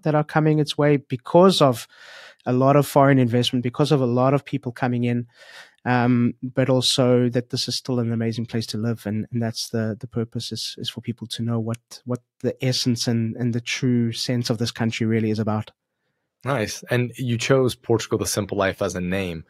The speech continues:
Speaker 2: Uh, is there a specific reason why you chose that?
Speaker 1: We, we were, yeah. So, I mean, the, the guy that I'm gonna give credit to this, um, to the, to the, the, the name, eh,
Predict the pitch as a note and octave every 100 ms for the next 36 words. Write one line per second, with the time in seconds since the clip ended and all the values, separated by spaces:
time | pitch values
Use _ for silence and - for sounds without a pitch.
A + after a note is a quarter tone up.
0 | - - - _ F2 E2+ E2+ - F#2+ G#2+
1 | - A2 - G#2+ G2 G2 G2+ G2+ F#2+ F#2
2 | - G2 F2+ G2+ - _ _ _ _ _
3 | _ _ - - - - - - - -
4 | - - _ _ _ C#3+ E3+ F#3+ G#3 F#3
5 | - - E3 F#3 F#3+ F#3+ F#3+ - - D#3+
6 | E3+ E3 - D3+ C3+ D#3 D#3 C#3+ D#3 C#3+
7 | - C#3 C#3 D3 E3 E3+ D3+ C#3+ C3 B2+
8 | - D#3 E3 F3 - C#3 B2+ A#2+ - -
9 | - A#2+ A#2+ A#2 A#2 - B2 B2 A#2 -
10 | C3+ A#2+ A#2 A2 G2+ A#2 A2 G#2+ A2+ A#2
11 | C3 D#3 B2+ - B2+ A#2+ A2